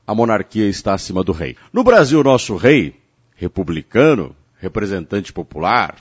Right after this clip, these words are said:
teoricamente, institucionalmente, se comporta como monarca absoluto.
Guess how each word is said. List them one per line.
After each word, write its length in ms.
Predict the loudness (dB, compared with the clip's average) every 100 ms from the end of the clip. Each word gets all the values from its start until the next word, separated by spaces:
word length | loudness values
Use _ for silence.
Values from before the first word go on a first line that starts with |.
| _ _ _ _ _ _
teoricamente, 960 | 0 2 0 -4 0 0 -2 -6 -20 _ _
institucionalmente, 1500 | -2 -2 -6 -14 -18 -14 -14 -8 -4 -2 2 0 0 -12 -18 _ _ _
se 140 | -12
comporta 500 | 0 0 4 2 2
como 200 | -4 -4
monarca 640 | -2 0 2 2 0 0 0
absoluto. 720 | -2 -4 -2 2 0 -2